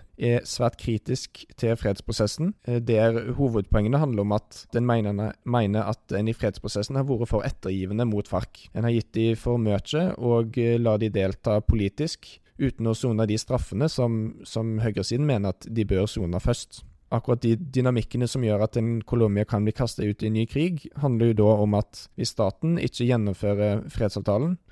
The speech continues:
så vil heller ikke farc ha en stor insentiv for å gjøre det de har blitt bedt om. Da kan det hende at de forsvinner fra de leirene som de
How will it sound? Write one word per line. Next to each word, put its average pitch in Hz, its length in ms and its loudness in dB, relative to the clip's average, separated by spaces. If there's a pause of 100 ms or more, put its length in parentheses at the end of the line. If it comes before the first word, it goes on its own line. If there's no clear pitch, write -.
(340)
så 123 140 0
vil 143 100 4
heller 117 240 4
ikke 104 480 2
farc - 540 -8
ha 104 180 -2
en 107 140 -2
stor 101 420 -2 (140)
insentiv 127 560 0
for 120 260 -2
å 113 120 2 (200)
gjøre 117 320 2
det 104 200 2
de 90 180 -4 (100)
har 101 160 -4
blitt 90 160 -4
bedt 95 240 -2
om. 120 140 0 (100)
Da 113 400 0
kan 107 240 -4
det 160 140 0
hende 117 260 0
at 101 140 -4
de 107 420 -2
forsvinner 110 540 -2
fra 165 100 2
de 127 140 2
leirene 107 420 2
som 101 240 -2
de 107 120 0